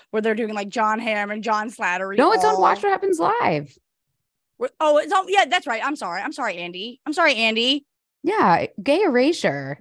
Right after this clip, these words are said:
Speaker 1: That is so funny to have everybody read it, to have those dramatic actors reading the
Speaker 2: Yes.
Speaker 1: actual lines. It's so good.
Speaker 2: It's really good.
Speaker 1: It's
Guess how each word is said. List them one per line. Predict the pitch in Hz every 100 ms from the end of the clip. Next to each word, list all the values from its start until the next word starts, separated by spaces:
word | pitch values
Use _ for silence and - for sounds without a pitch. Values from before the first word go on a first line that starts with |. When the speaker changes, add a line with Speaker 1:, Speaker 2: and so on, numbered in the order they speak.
| 208
Speaker 1:
That | 285 339
is | 359 277 208
so | - - 294 247 254
funny | 269 247 226 220 196
to | 220
have | 254 233
everybody | 214 214 247 269 302 277
read | 233 247 240
it, | 247 -
to | 269 269
have | 294
those | 294 269
dramatic | 311 262 240 262
actors | 262 262 269 403 311
reading | 302 320 320 370
the | 392 403
Speaker 2:
Yes. | 392 -
Speaker 1:
actual | 311 370 - 466 415 392 370
lines. | 320 359 381
It's | 349 -
so | - - - 311 339 330
good. | 269 359 349
Speaker 2:
It's | 330
really | 170 165 160 156
good. | 156 151 151 147
Speaker 1:
It's | 302 -